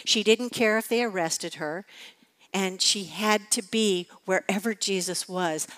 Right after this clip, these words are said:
That's where she had to be. Even when he went to die on the cross, she was there.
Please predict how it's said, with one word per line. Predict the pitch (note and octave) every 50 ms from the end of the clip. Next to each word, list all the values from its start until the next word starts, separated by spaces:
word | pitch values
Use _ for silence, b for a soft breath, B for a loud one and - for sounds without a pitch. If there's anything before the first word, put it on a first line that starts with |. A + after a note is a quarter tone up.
| B -
That's | - G3 G3 F#3+ - -
where | - F#3 F3 E3 E3+
she | D#3 - - - - E3+ E3 D#3
had | C3+ D#3 F3+ D#3+ D3+ -
to | - -
be. | D3+ - F3 F#3+ F3 - - - _ _ _ _ B B B B B B B B
Even | A3+ A3 A3+ B3 B3 B3+ B3+ B3+ B3+ - B B B B
when | G3 G3 G3
he | F#3 G3+ F#3+
went | F3+ F3+ F#3+ F3+ F3+ F3+ -
to | - - - - - G#3 G3
die | - G3+ F3+ F3+ F3 E3+ E3+ -
on | E3+ F3 E3
the | E3+ E3+
cross, | - - G#3+ F#3+ D#3+ D3 -
she | - - - - F#3 F3+
was | F3+ E3 E3 E3 D3+ -
there. | - - F3+ F3 D3+ B2+ -